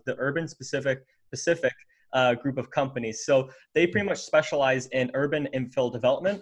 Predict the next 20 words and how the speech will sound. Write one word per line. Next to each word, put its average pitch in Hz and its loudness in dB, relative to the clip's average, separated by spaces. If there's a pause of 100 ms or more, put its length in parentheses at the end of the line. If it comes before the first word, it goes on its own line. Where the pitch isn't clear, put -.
and, 127 2
uh, 120 6
they're 127 0
a - -2
real 139 0
estate, 147 0
they're 127 -2
a - -2
real 135 0
estate 135 -4
firm, 151 0
and 147 -4
so 143 -6
they 123 0
do 139 -2
a 139 0
lot 135 4
of 127 0
different 139 -6
stuff, 214 0